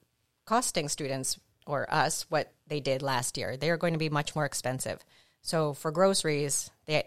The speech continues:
they had choices. They could have, um, your high-end groceries, people who are buying organic, going to Trader Joe's, Whole Foods, those kind of things, to kind of your normal grocery cart that has a mix,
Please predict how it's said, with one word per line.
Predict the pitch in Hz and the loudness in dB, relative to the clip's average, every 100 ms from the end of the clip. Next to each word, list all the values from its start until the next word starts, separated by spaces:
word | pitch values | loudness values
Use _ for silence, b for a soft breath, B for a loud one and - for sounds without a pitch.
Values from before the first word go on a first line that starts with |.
| - | -2
they | 151 | -4
had | 143 131 | -2 -2
choices. | - 85 80 - - - _ _ | -4 -6 -6 -4 -6 -6 _ _
They | - | -10
could | 139 120 | -8 -8
have, | 127 117 113 110 - | -6 -4 -4 -6 -8
um, | 123 123 - - _ _ _ _ _ _ | -8 -8 -10 -16 _ _ _ _ _ _
your | 185 156 | -8 -6
high-end | 139 151 151 156 | -2 0 0 0
groceries, | 160 156 - 262 - | -2 -2 -2 -2 -2
people | - 135 135 | -4 -6 -4
who | 139 | -4
are | 135 | -4
buying | 131 135 135 | -2 -2 -4
organic, | 131 143 143 156 151 - | -4 0 0 0 -2 -6
going | 135 131 | -6 -6
to | |
Trader | - 135 139 | -6 -6 -6
Joe's, | 135 220 190 180 175 - | 0 2 4 4 0 -4
Whole | - 160 | -4 -4
Foods, | 151 156 151 | -4 -10 -10
those | - 147 | -8 -8
kind | - 147 | -4 -4
of | 143 | -4
things, | 139 143 - b b b b | -6 -6 -10 b b b b
to | - 165 147 | -4 -4 -2
kind | 160 143 | -4 -4
of | 135 | -4
your | 131 131 | -4 -4
normal | 127 151 156 165 165 | -4 -2 0 0 -2
grocery | 156 160 160 165 | -2 -2 -2 -4
cart | 156 156 - | -2 -2 -2
that | 139 | -6
has | 131 | -6
a | 127 | -4
mix, | 151 - - - | -2 -4 -4 -10